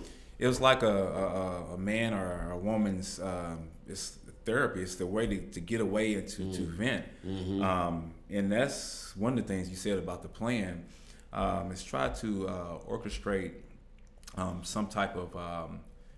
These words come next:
Speaker 1: membership program just to get more connected with
Speaker 2: Mm.
Speaker 1: our clients, uh, build more of a network, you
Speaker 2: Mm-hmm.
Speaker 1: know, um, where create the, sh-, the, the salon or the shop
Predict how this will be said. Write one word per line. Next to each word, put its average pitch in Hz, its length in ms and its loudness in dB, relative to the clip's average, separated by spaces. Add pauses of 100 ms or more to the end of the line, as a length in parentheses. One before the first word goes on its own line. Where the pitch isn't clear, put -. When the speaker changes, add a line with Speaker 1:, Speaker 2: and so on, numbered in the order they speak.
(100)
Speaker 1:
membership 117 680 0
program 120 560 0
just 104 160 -6
to 104 80 -4
get 95 260 0
more 98 380 2
connected 90 640 0 (180)
with 160 140 8
Speaker 2:
Mm. 95 240 6 (300)
Speaker 1:
our 90 120 6
clients, 85 680 -2
uh, 85 400 -4 (480)
build 107 240 4
more 101 260 4
of 87 100 0
a 87 60 -2
network, 90 760 0
you 92 140 2
Speaker 2:
Mm-hmm. 92 160 2
Speaker 1:
know, 92 340 2
um, 82 380 -4 (380)
where 92 500 6 (840)
create 110 340 2
the, 92 100 0
sh-, - 220 -4 (100)
the, 92 80 -2
the 85 160 -4
salon 95 600 2
or 90 100 -4
the 85 60 -6
shop - 560 0